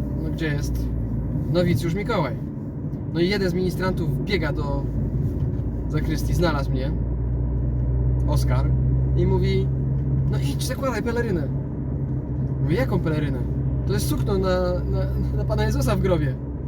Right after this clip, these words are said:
I on wtedy dopiero się zorientował, że nie ma nikogo, kto jest przeznaczony do podania tej peleryny. Szybko otwarł szufladę, wiedział, gdzie szukać,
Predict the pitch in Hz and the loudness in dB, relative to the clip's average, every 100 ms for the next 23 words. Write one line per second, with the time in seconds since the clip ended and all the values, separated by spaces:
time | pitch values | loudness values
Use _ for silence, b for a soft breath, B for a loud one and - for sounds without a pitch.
0 | - B B B - 170 - 202 190 180 | -8 B B B 0 0 2 2 2 2
1 | 185 190 180 175 180 175 170 160 170 180 | 2 2 2 2 2 2 2 0 0 0
2 | 196 202 - 247 175 151 165 - 165 156 | -2 -2 0 0 0 -2 -4 -2 -4 -4
3 | 151 156 160 170 175 170 165 170 170 160 | -4 -4 -4 -4 -4 -2 -2 -2 -2 0
4 | 175 165 151 143 156 - - - - - | 0 0 0 0 -2 -4 -6 -6 -6 -6
5 | - B B B 139 B - - 190 180 | -4 B B B -6 B -4 -4 0 0
6 | 160 143 - - 170 165 - 165 156 160 | 0 -2 -4 -4 -2 -2 -2 -2 -2 0
7 | 180 151 175 160 147 147 - 151 165 165 | -2 0 0 0 -2 -2 -2 -2 -2 -4